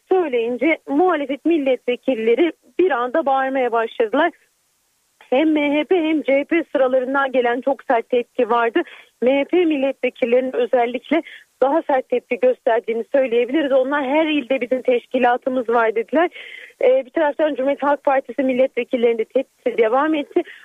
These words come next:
O tepki devam ederken önce C H P milletvekilleri ayağa kalktı ve komisyonu terk edeceklerini söylediler. Ve sonrasında onlar komisyonu terk edeceklerini söylemesinden kısa bir süre sonra M H P milletvekilleri de kendilerine yönelik bu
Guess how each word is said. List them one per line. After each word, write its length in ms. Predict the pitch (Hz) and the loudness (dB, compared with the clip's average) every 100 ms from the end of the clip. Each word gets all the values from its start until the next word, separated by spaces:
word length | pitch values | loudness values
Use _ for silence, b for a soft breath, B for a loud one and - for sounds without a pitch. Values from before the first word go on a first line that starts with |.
| B | B
O 120 | 330 392 | 0 2
tepki 380 | 339 - 269 | 0 -2 -2
devam 340 | 240 226 247 262 | 0 0 0 0
ederken 520 | 240 233 233 339 339 - | 0 0 0 -2 -2 -2
önce 240 | 320 269 | -2 -2
C 100 | 262 | 0
H 100 | 262 | 0
P 160 | - 285 | 2 -2
milletvekilleri 760 | 240 208 214 - - 214 226 220 | -2 -2 -2 -2 -4 0 2 2
ayağa 280 | 240 247 | 0 -2
kalktı 360 | 240 262 - 339 | -2 -4 -4 -6
ve 60 | 339 | -4
komisyonu 520 | 277 262 - 277 381 | -2 -2 -2 -2 0
terk 300 | 381 370 330 | 0 0 -2
edeceklerini 640 | 262 262 240 254 233 208 - | -2 -2 0 0 0 -2 -2
söylediler. 580 | 220 214 220 240 339 - B B B B _ - | 0 0 0 0 0 -4 B B B B _ -2
Ve 100 | 320 - | 0 2
sonrasında 640 | 392 415 359 - 269 302 | 2 2 0 -4 -4 -2
onlar 300 | 294 302 339 | 0 0 -2
komisyonu 440 | 339 302 302 311 277 | -2 -4 -2 -2 0
terk 260 | 339 359 | 0 0
edeceklerini 500 | 320 269 285 - 277 - | -2 -2 -4 -2 -2 0
söylemesinden 480 | 330 302 294 294 277 | 0 0 -2 -2 -2
kısa 220 | 381 403 | 0 0
bir 140 | 349 277 | -2 -2
süre 220 | 277 285 | -2 0
sonra 160 | 370 381 | 2 2
M 160 | 339 | 2
H 60 | 339 | 0
P 160 | 330 330 | 0 0
milletvekilleri 720 | 302 302 277 269 285 285 240 | 0 -2 -4 -4 0 0 0
de 80 | |
kendilerine 480 | - 262 247 254 254 | 0 0 2 0 0
yönelik 480 | 247 226 220 294 - | 0 0 0 -2 -6
bu 320 | 214 285 - | -2 -2 -2